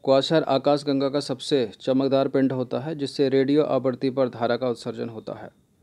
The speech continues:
क्वासर शब्द क्वासी स्टेलर रेडियो सोर्स का संक्षिप्त रूप है। क्वासर को पहली बार उन्नीस सौ साठ के दशक में खोजा गया था, जिसका अर्थ है तारों की तरह रेडियो तरंगों का उत्सर्जक।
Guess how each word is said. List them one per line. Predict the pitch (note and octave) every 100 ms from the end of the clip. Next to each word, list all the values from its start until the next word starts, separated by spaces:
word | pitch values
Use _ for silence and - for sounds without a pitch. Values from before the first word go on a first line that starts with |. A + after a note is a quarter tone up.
| - _ _ _ _ _ _ _ _ _ -
क्वासर | C#3+ D3+ F#3+
शब्द | - E3 D#3 D#3 F3 -
क्वासी | D3 D3+ - F3 C3 - _ C3+
स्टेलर | - D3 C#3+ D3
रेडियो | C3+ C3+ C#3 D3
सोर्स | C#3+ C3+ C3
का | C#3
संक्षिप्त | C3+ B2+ C#3+ C3 C#3
रूप | C3+ C#3
है। | C#3+
क्वासर | - A#2+ B2 C3
को | C3
पहली | B2+ B2 B2+
बार | C3 C3
उन्नीस | B2 B2+ C#3
सौ | C3
साठ | C3 C3+ C#3+
के | C3+
दशक | - B2+
में | B2+
खोजा | - A#2+ A#2+
गया | A#2+
था, | A#2 B2+
जिसका | A#2 - A#2+
अर्थ | B2+ B2
है | B2+ B2+ -
तारों | B2 C3 D3 C3+
की | D3 B2+
तरह | C#3 C#3 A#2+ A2+
रेडियो | B2+ B2+ C3 C3
तरंगों | B2 A#2+ A#2+
का | B2
उत्सर्जक। | A#2 - A2+ G#2+